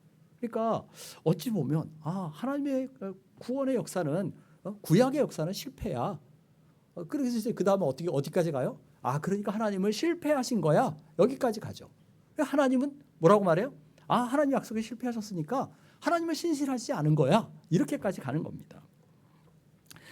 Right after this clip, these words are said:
그래서 이 의문을 품게 되는데 삼 절에 보면 바울이 거기에 대해 답-, 답을 하는 겁니다.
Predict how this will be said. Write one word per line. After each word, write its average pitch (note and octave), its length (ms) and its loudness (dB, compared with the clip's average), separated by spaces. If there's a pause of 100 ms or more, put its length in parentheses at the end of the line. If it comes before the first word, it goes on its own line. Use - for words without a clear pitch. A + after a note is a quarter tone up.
(220)
그래서 A#3+ 600 6 (500)
이 G#3 440 4
의문을 F#3 440 6
품게 D#3+ 300 -2
되는데 C3+ 760 2
삼 C4 300 2
절에 A#3 240 4
보면 E3+ 560 2 (140)
바울이 D3 300 6
거기에 C#3 320 2
대해 A#2 140 -4
답-, G#2+ 240 -12
답을 A#2+ 200 -4
하는 A2+ 160 -4
겁니다. - 360 -14